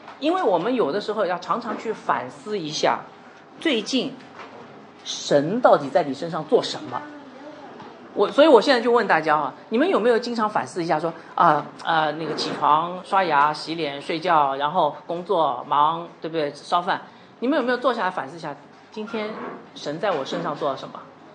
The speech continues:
有没有这样反思过？没有，没有，对，啊，所以这样的话，你很有可能时间长，你就会脑子里知道神掌管一切，可是你从来没有感觉到神在掌管你的生命，是不是？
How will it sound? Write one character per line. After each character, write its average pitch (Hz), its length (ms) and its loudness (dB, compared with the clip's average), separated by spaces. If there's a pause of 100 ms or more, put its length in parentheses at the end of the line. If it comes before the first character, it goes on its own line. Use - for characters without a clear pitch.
(180)
有 151 100 -4
没 156 80 0
有 165 60 -2
这 170 60 -2
样 156 100 -2
反 127 160 -4
思 135 140 -10
过？ 135 180 -6 (880)
没 156 200 2
有， 143 240 4
没 135 140 -4
有， 131 120 -6 (240)
对， 139 180 -2 (200)
啊， 139 280 -2 (640)
所 - 140 4
以 269 80 6
这 359 160 4
样 294 180 8
的 233 100 6
话， 233 260 6
你 175 100 -2
很 180 240 2
有 247 140 10
可 165 160 0
能 143 320 -2
时 - 320 -6
间 233 160 6
长， 156 260 0
你 151 40 -2
就 202 120 4
会 190 240 4 (460)
脑 180 200 8
子 160 120 -2
里 240 160 -2
知 208 160 -4
道 202 160 4
神 175 260 -4
掌 185 160 2
管 165 180 -2
一 147 80 -6
切， 160 360 0
可 160 160 -2
是 170 560 4
你 160 100 -6
从 208 160 -4
来 208 140 4
没 170 100 -4
有 196 100 0
感 135 280 -2
觉 147 120 -4
到 170 120 -2
神 131 240 -10
在 147 120 -4
掌 127 240 -10
管 135 160 -10
你 135 80 -12
的 - 80 -14
生 143 240 -14
命， - 120 -16 (1120)
是 - 160 -2
不 147 40 -4
是？ 147 200 0